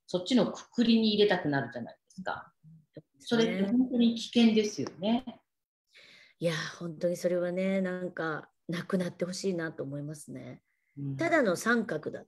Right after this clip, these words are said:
Speaker 2: たとか、<laughs> これは四角の特徴ですよっていうようなことで、発達障害だって騒いでる方とかいらっしゃるんですけど、自分と違うだけで、あの、分かれば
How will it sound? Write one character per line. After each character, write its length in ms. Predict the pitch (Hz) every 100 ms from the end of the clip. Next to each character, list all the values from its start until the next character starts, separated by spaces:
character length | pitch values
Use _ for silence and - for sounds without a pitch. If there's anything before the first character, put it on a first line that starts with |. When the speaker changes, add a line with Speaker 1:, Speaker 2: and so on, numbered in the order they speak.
| _
Speaker 2:
た 100 | -
と 140 | -
か、 320 | - - 156 - - _
<laughs> 240 | _ _
こ 140 | - 202
れ 80 |
は 240 | 214 214 220
四 120 | -
角 300 | 240 240 247
の 140 | 202
特 240 | - - 147
徴 220 | 214 233
で 120 | 220
す 160 | 233 160
よ 160 | 147
っ 60 | 147 _ _
て 120 | 147
い 80 | 151
う 60 | 175
よ 80 | 175
う 20 |
な 100 | 151
こ 120 | 151
と 140 | 151 139
で、 400 | 147 143 135 - _ _ _
発 220 | - 190
達 240 | - 220 -
障 320 | 240 240 233
害 160 | 233
だ 200 | 196 170
っ 140 | 156 - -
て 80 |
騒 320 | 131 147 160 156
い 40 |
で 100 | 135
る 100 | 135
方 240 | 135 139
と 100 | -
か 120 | 131 -
い 80 |
ら 80 | 143
っ 20 |
し 100 | 180
ゃ 40 | 202
る 80 | 165
ん 40 |
で 80 | 127
す 100 | -
け 120 | 233
ど、 420 | 156 170 156 147 _ 135 127 _ _ _ _ _ _ _ -
自 160 | 190
分 120 | 247 523
と 80 | 622
違 600 | - - 415 415 403 381
う 100 | - -
だ 100 | 247
け 160 | 254 226
で、 480 | 156 156 131 123 - _ _ _
あ 100 | 151
の、 440 | 147 143 139 139 -
分 140 | 190
か 160 | 247 370
れ 180 | 311
ば 320 | - - -